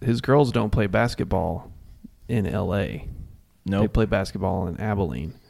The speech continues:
Speaker 1: And that's a bit of a, uh, advantage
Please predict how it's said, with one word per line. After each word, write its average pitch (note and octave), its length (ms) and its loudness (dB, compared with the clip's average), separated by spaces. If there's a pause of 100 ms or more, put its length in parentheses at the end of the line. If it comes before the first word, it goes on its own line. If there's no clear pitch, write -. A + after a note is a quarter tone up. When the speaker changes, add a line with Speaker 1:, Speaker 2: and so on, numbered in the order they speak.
(800)
Speaker 1:
And - 80 0
that's G#2 180 0
a E2 320 -2 (680)
bit G#2 140 4
of E2+ 140 0
a, F2 220 -2
uh, B1+ 200 -4 (200)
advantage G#2+ 720 0